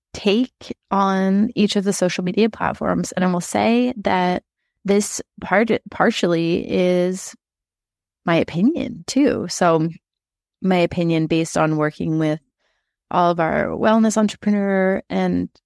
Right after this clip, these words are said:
clinician clients, our own social media management clients, and also just being in the space for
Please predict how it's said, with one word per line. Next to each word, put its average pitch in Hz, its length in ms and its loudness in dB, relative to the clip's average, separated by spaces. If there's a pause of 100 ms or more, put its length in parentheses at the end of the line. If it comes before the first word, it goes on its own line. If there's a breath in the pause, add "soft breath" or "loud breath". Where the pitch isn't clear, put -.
(300)
clinician 175 800 0 (180)
clients, 185 680 2
our 151 280 0
own 170 220 2
social 175 340 0
media 160 680 2
management 175 500 0
clients, 226 480 2
and 175 140 0
also 175 320 -2
just 180 260 -4
being 190 240 0
in 190 140 4
the 151 60 2
space 160 440 0
for 156 400 -2